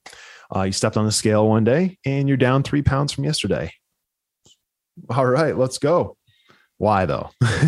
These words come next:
<laughs> Why are we down three pounds?" And you sit there and may, may scratch your head and be like, I don't know. I actually had, uh, I had, um, I don't know, fried chicken tenders and French fries last night at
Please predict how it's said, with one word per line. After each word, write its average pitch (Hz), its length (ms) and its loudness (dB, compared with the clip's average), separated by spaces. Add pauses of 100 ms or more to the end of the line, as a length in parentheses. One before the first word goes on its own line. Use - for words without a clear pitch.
<laughs> - 0 -
Why 120 360 2
are 127 100 2
we 120 140 0
down 110 260 -2
three 101 180 -4
pounds?" 85 440 -2 (640)
And 98 100 0
you 95 60 0
sit 95 200 -4
there 101 140 2
and 98 140 0
may, 98 100 0
may 92 180 -2
scratch 98 360 -2
your 92 100 -4
head 117 140 0
and 101 100 -2
be 87 60 -2
like, 82 100 -4
I 87 120 0
don't 104 100 0
know. 104 200 0
I 82 100 -2
actually 90 280 -4
had, 90 380 0 (680)
uh, 73 680 -4 (1000)
I 90 60 -12
had, 82 420 -6 (240)
um, 71 440 -8
I - 40 -10
don't - 100 -10
know, - 180 -12
fried 98 320 0
chicken 107 320 -2
tenders 104 400 0
and 82 260 -6
French - 400 -6
fries 71 320 -2
last - 240 -4
night 82 320 -4
at 85 220 -6